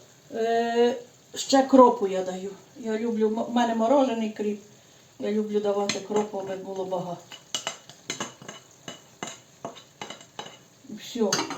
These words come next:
У всьому я даю, люблю кріп. О. І ще під кр-, для скропу ще трошечка закипить під кришку. І вже наша страва готова. Так, у нас вже с-, готова страва.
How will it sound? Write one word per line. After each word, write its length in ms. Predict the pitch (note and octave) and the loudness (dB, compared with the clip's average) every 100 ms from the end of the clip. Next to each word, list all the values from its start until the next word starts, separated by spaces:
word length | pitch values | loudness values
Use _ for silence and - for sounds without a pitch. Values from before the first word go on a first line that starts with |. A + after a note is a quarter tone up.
| - - - - - - | -14 -10 -6 -8 -10 -14
У 60 | G#3+ | -10
всьому 360 | - G#3+ G3+ | -4 -2 -2
я 160 | F#3+ F#3 | -4 -6
даю, 260 | F3+ F3+ | -6 -6
люблю 300 | F3+ F3 E3+ F3 | -8 -10 -12 -14
кріп. 180 | - E3+ - - - - - - - - - - - - | -14 -16 -18 -20 -20 -20 -20 -20 -20 -20 -20 -20 -20 -20
О. 40 | - - - - - _ _ - - - - - - | -20 -18 -18 -18 -20 _ _ -20 -20 -20 -20 -20 -10
І 100 | C4 | -8
ще 200 | - A3 | -6 -8
під 200 | A3 G#3 | -8 -8
кр-, 280 | - A3 G#3 | -4 -4 -2
для 460 | G#3 - G3 G3+ G3+ | -6 -6 -4 -2 -2
скропу 440 | - A#3 C4+ C4+ A#3 A3 G#3+ | -2 4 4 4 0 0 0
ще 100 | G#3+ | -2
трошечка 580 | G#3 G#3+ G#3+ G#3 - G3+ - - - - - - F#3+ | -2 -2 -4 -8 -10 -14 -16 -20 -20 -20 -20 -14 -4
закипить 680 | G#3 G#3+ G3+ G3 G#3+ G#3+ - - | -2 -2 -4 -6 -2 -2 -4 -14
під 180 | G3+ - | -14 -12
кришку. 540 | F#3 F3 - - - - - - - - | -6 -6 -6 -14 -20 -20 -20 -20 -18 -4
І 100 | A3+ | -2
вже 220 | G#3+ B3+ | 2 2
наша 320 | A#3+ A#3 A#3+ | 2 0 -4
страва 360 | A#3 G#3+ G#3 G#3 | -6 0 0 0
готова. 460 | G3+ F#3+ F3+ F3 - - - - - _ _ - - _ - - - - - - - - _ _ - - - - - - - - _ _ - _ _ - _ _ - - - | -4 -4 -2 -2 -6 -18 -20 -20 -20 _ _ -20 -20 _ -20 -20 -20 -20 -20 -20 -20 -20 _ _ -14 -2 0 0 -2 -8 -20 -20 _ _ -20 _ _ -20 _ _ -20 -8 -8
Так, 120 | G#3 A3 | 0 6
у 40 | |
нас 200 | A#3 A#3+ | 6 8
вже 160 | G#3+ A#3+ | 6 4
с-, 280 | - - | 2 -4
готова 600 | F#3+ F#3+ F#3+ F3 D#3+ F3 | -2 -2 0 2 2 2
страва. 640 | B3 - D4 D4+ D#4 E4+ | 0 2 6 6 6 2